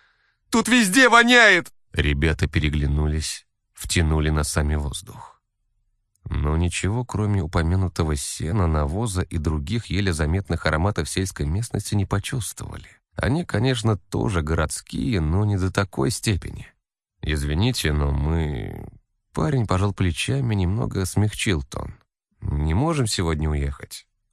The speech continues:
Мы с другим... Бло-,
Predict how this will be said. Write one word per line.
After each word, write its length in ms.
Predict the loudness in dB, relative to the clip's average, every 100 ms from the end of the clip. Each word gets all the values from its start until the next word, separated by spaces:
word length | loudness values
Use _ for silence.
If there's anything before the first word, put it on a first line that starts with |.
| _ _
Мы 360 | -6 -2 0 -2
с 120 | -2
другим... 720 | -2 -2 -2 -4 -2 -4 -6
Бло-, 880 | -10 -12 -10 -6 -4 -6 -8 -12